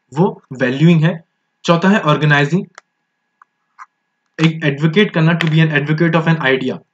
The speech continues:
Organize का मतलब है कि कोई idea आपके किसी, अ, discussion या किसी problem या किसी question को लेके आपके दिमाग में जो answer है, जो idea है, उसको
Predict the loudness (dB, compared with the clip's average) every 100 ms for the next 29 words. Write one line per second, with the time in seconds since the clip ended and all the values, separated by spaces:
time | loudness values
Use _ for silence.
0 | _ -6 -4 -2 0 0 0 -2 -2 0
1 | -2 -4 -6 _ _ _ -4 -4 -4 _
2 | 2 2 2 -2 0 2 2 2 -2 -4
3 | -4 -4 -4 -4 -6 -8 -12 -20 -8 -6
4 | -2 -2 0 0 0 -4 -4 -4 0 2
5 | 0 -4 -16 -12 -6 -2 -2 -2 0 0
6 | 2 0 0 0 0 0 2 2 2 0
7 | 0 -2 -2 0 0 -2 -6 -6 -2 -2
8 | -2 -10 -20 _ _ -6 -6 -2 -4